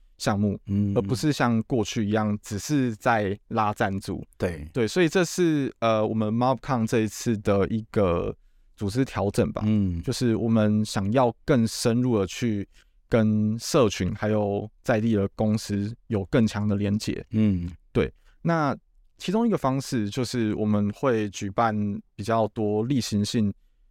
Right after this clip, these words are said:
Speaker 1: 比如说每个月的一个小聚。
Speaker 2: 嗯。
Speaker 1: 对，那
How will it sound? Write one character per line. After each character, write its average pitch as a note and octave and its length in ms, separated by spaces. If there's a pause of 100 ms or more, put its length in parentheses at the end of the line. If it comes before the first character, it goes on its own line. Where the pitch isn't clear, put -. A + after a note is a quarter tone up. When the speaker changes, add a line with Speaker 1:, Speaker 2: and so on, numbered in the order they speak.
(300)
Speaker 1:
比 G#2 60
如 F#2+ 40
说 B2 140
每 G#2+ 200
个 G2+ 120
月 A2 200
的 F#2+ 120
一 G#2 80
个 G2+ 140
小 F#2+ 260
聚。 G2 320
Speaker 2:
嗯。 G2 360
Speaker 1:
对， - 220 (240)
那 B2 320